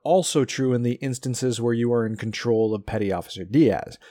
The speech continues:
but the tenor of the interactions changes owing to his different level of status in the chain of command.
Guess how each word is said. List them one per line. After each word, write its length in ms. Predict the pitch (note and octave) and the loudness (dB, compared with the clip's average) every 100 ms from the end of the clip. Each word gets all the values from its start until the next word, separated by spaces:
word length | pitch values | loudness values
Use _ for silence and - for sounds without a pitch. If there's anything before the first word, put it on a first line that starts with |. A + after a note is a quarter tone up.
| - _ - | -20 _ -6
but 120 | C3 | -2
the 80 | C#3 | -2
tenor 440 | - G3+ C4 C4+ | 0 0 2 2
of 80 | F#3+ | 2
the 160 | C#3+ C#3+ | 0 -2
interactions 640 | C#3+ C3+ B2+ - C3 A2+ | -2 -2 -2 -4 -6 -6
changes 760 | - - F#3 G#3 D#3 G#2+ G#2 A2 | -8 -6 -2 -2 0 0 -2 -4
owing 300 | C#3+ D3 D3+ | -4 -2 0
to 120 | C#3+ | 0
his 360 | D3+ - F3 D#3+ | -2 0 0 0
different 380 | C3+ C#3 C#3 B2 | 0 0 0 -2
level 240 | A#2+ A2+ | 0 0
of 120 | G2 | -2
status 540 | - - D#3 E3 D3+ - | -2 -2 0 2 2 0
in 80 | A2+ | -6
the 60 | |
chain 260 | G#2 G#2+ F#2+ | -4 -6 -8
of 100 | - | -8
command. 480 | G2 G#2 G2 G1+ | -6 -6 -6 -10